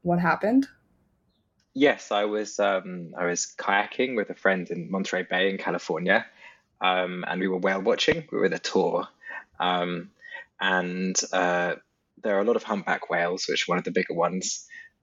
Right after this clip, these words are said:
Speaker 2: um, and we managed to sort of carefully keep our distance and potter around and have a really beautiful morning. And then we were heading back to shore, uh, when out of nowhere, uh, one of the whales breached onto us, which is when it,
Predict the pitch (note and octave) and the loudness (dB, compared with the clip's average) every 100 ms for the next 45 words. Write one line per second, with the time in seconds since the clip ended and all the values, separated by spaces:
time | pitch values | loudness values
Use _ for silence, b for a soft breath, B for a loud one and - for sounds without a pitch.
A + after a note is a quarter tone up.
0 | - F#2 F2 F2+ F2+ - F#2 F#2+ F#2+ F#2+ | -4 0 0 -2 -8 -4 0 0 0 0
1 | F#2 - - _ _ _ - G2+ F#2+ F#2 | 0 -2 -10 _ _ _ -2 2 2 0
2 | - - B B B B - G2 G#2+ - | -4 -20 B B B B -6 0 2 2
3 | G2+ F#2 - F#2+ F2+ - G#2 - G#2+ - | 2 2 0 -4 -2 2 2 2 -2 -2
4 | A2 G2 - - B2+ A#2+ - G2 F#2+ B | 0 0 0 0 0 -2 0 -2 -2 B
5 | B B B B _ C#3 - A#2+ A#2+ A#2+ | B B B B _ -2 0 0 2 0
6 | A#2 G#2 G#2 G#2+ G#2+ G#2 - A#2+ G#2 A#2+ | -2 -8 -2 0 2 0 -2 -2 0 0
7 | - G#2+ G#2+ A#2 G2 F#2 - - G#2 G#2+ | 0 -2 2 2 2 -2 -6 -4 0 0
8 | G#2+ G#2+ G#2+ A2+ G2+ F#2+ - G#2 - G2 | 0 0 0 0 -2 -6 0 0 0 -2
9 | - A2 E2+ F#2 - B B _ F#2 F#2+ | 2 2 2 -4 -8 B B _ 0 0
10 | F#2+ F#2+ G#2 G#2 G#2+ G#2+ G#2+ G#2+ G2 F#2 | 0 0 0 0 -2 -4 0 2 2 -2
11 | F#2+ _ _ F#2+ F#2 A2 A#2 - F#2+ F#2+ | -4 _ _ -2 0 2 2 0 0 0
12 | F#2 F#2 - B2+ - F#2 F2 - D2 - | 0 -2 4 4 4 -2 -4 -2 0 0
13 | - - - - F#2+ F2+ F#2 F#2+ F2 | -4 -6 -4 0 0 2 2 2 0